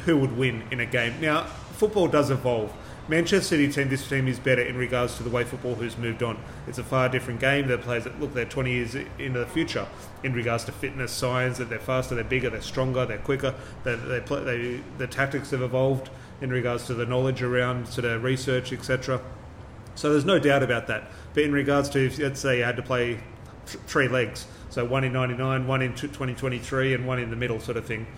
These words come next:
in terms of who, who's getting the best, because I accept the argument that Manchester City are better in regards to the football they play, but what I truly believe with the individuals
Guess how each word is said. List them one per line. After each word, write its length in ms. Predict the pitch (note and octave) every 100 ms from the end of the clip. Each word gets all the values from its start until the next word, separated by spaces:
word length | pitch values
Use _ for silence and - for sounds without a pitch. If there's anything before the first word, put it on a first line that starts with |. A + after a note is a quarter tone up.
| - - -
in 80 | B2+
terms 240 | C3 A#2+
of 160 | C3 C3+
who, 80 |
who's 220 | - D#3+ C#3
getting 220 | C#3+ B2+
the 60 |
best, 280 | A2+ B2+ A#2+
because 360 | C#3+ C#3 C3 - - - - - - - - - -
I 100 | D3+
accept 380 | F3 - C3+ -
the 140 | C3
argument 380 | B2+ B2+ C3 C3+
that 60 | B2+
Manchester 300 | B2+ B2 C3
City 240 | - B2
are 40 | A#2+
better 200 | C3 E3
in 100 | B2+
regards 320 | A#2 A#2 A#2
to 60 |
the 80 | A#2+
football 320 | C3 A2+ B2
they 140 | B2 B2
play, 340 | - B2 F3+ - - -
but 60 | C#3
what 180 | C#3 F#3
I 60 |
truly 420 | - - D3+ D3+ C#3+
believe 500 | C3 B2+ C3 A#2 B2+
with 160 | D3
the 120 | D#3+
individuals 920 | D3+ D3 C#3 C#3 B2+ A#2+ A#2+ D#3 -